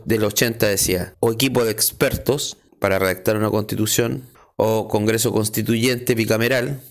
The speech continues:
o sea, senadores y diputados se autoeligen para hacer un congreso para escribir la constitución, o se hace una asamblea constituyente elegida por el pueblo, pero eso no está definido qué se entiende por elegido por el pueblo, ni, ni mucho menos.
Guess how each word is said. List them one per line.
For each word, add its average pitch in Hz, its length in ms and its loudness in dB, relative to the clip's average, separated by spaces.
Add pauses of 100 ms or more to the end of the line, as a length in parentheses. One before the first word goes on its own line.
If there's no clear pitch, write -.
(580)
o - 60 -4
sea, - 380 -2
senadores 104 560 2
y 110 40 2
diputados 104 440 2
se 104 140 2
autoeligen 110 640 0 (480)
para 98 160 2
hacer 107 220 0
un 107 100 0
congreso 107 480 0
para 101 160 2
escribir 95 340 0
la 107 60 0
constitución, 120 680 0 (380)
o 175 520 0
se - 220 2
hace 127 180 0
una 117 100 0
asamblea 110 480 0
constituyente 107 680 0
elegida 107 320 0
por 107 160 0
el 120 80 0
pueblo, 156 440 0
pero 113 200 2
eso 117 340 -2 (380)
no 110 100 2
está 107 240 0
definido 120 760 0
qué 127 120 2
se 120 120 0
entiende 120 420 0
por 110 220 0
elegido 101 380 2
por 104 120 2
el 98 100 0
pueblo, 123 520 0
ni, 101 420 0
ni 98 140 0
mucho 101 260 2
menos. 113 420 -2